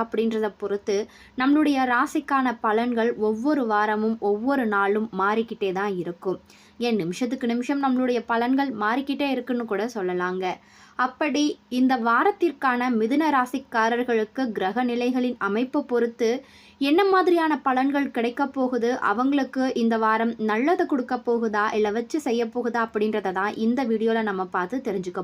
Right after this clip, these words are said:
போறோம். இந்த வீடியோ ரொம்பவே பயனுள்ளதா இருக்கும். So, கடைசி வரைக்கும் ஸ்கிப் பண்ணாம பாருங்க. அதுக்கு முன்னாடி நீங்க நம்மளுடைய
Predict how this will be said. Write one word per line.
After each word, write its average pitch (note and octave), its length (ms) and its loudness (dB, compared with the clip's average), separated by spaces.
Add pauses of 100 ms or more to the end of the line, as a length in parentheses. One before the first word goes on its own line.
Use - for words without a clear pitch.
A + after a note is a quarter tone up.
போறோம். F#3 300 0 (480)
இந்த C#4+ 200 2
வீடியோ E4 300 4
ரொம்பவே C#4+ 440 2
பயனுள்ளதா B3 640 0
இருக்கும். B3 360 -2
So, A#3+ 220 -2
கடைசி B3 480 -2
வரைக்கும் A#3+ 500 0 (100)
ஸ்கிப் - 460 -8
பண்ணாம A#3 440 0
பாருங்க. F#3 540 -2 (300)
அதுக்கு C4+ 340 0
முன்னாடி C#4+ 480 2
நீங்க C4 300 2
நம்மளுடைய A#3+ 460 2